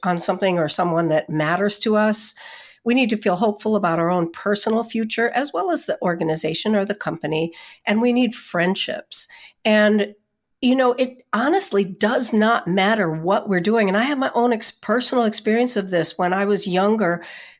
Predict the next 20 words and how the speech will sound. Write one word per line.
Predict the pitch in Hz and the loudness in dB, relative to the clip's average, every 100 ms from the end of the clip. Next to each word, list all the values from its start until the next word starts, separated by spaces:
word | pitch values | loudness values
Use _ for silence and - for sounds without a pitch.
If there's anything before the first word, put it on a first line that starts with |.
| _ _ - | _ _ 0
I | 220 | 2
was | 226 240 247 | 4 2 2
literally | 277 302 254 | 2 2 0
cleaning | 220 226 233 226 | 0 0 2 2
houses | 190 240 226 165 | 2 2 2 2
and | 170 | 0
doing | 175 196 185 | 2 2 2
those | 190 233 | 2 0
kinds | - 233 214 | 0 0 -2
of | 190 | 0
things | 226 240 | 0 0
for | 170 | -2
about | 165 202 247 | 0 -2 0
ten | - 240 220 | 0 0 2
years | 226 254 208 | 0 2 0
in | 170 | 0
my | 175 | -2
early | - 185 190 | -2 -2 -2
adulthood | 180 175 226 240 170 170 | -2 0 -2 -2 -2 -2
before | 180 - 185 185 190 | -4 -2 2 2 2